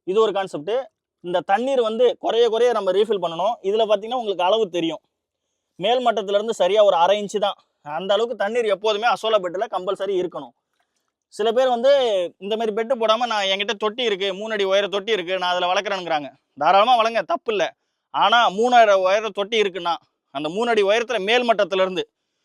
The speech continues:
இப்ப தொட்டி இதுதான் மேல் மட்டம், மூணு அடி உயர தொட்டி மேல் மட்டம்னா, மேல் மட்டத்துல இருந்து ஒரு அரை இன்ச்சு அளவு தான் தண்ணி கம்மியா இருக்கணும். ரொம்ப அடியில தண்ணி இருக்கக்கூடாது. காத்தோட்டம் இது மேல அப்படியே பறந்து போயிட்டு இருக்கிற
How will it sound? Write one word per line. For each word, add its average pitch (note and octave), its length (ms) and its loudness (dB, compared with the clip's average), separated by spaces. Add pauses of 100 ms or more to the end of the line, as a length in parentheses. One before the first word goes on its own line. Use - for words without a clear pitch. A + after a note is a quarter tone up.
(200)
இப்ப - 140 -6
தொட்டி A3 300 0
இதுதான் A#3+ 280 2
மேல் A#3 160 -4
மட்டம், G#3+ 240 -2
மூணு G#3 160 -6
அடி G3+ 100 0
உயர G3+ 240 0
தொட்டி F#3+ 280 -8
மேல் G3+ 280 -4
மட்டம்னா, F3 380 -4
மேல் A#3+ 340 -6
மட்டத்துல G3+ 240 -4
இருந்து A#3 180 -2
ஒரு G#3 120 2
அரை G3 260 2
இன்ச்சு A3 160 -4
அளவு A3 200 0
தான் A3 160 0
தண்ணி G#3 260 -2
கம்மியா F#3+ 300 -2
இருக்கணும். D3 260 -8 (320)
ரொம்ப A3+ 360 -2
அடியில A3 180 0
தண்ணி F#3 200 -4
இருக்கக்கூடாது. D#3 460 -8 (760)
காத்தோட்டம் A3+ 540 2
இது G3 140 0
மேல G3 240 0
அப்படியே F#3+ 220 -4
பறந்து F#3+ 300 0
போயிட்டு F#3 280 -2
இருக்கிற F3 160 -6